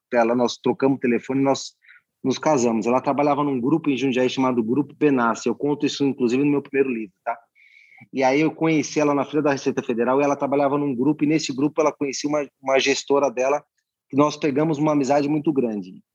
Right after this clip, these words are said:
E é nessa, aqui é a importância do networking, né? Eu, trabalhando como agregado, como prestador de serviço,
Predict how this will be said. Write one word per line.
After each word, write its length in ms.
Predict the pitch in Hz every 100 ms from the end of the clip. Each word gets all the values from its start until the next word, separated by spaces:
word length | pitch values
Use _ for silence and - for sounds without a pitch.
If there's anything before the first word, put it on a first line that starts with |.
| -
E 160 | 135
é 140 | 147 -
nessa, 420 | 135 170 214 -
aqui 240 | 135 - 165
é 40 |
a 20 |
importância 800 | 185 - 165 - 165 180 175 170
do 240 | 139 139 151
networking, 680 | 143 139 135 110 95 -
né? 200 | 104 123 139 _ _ - _ _ _
Eu, 340 | - 135 143 139
trabalhando 520 | - 151 147 156 180
como 160 | 175 165
agregado, 580 | 147 143 127 156 151
como 180 | 147 151
prestador 400 | 143 139 139 143
de 100 | 131
serviço, 500 | - 117 139 151 -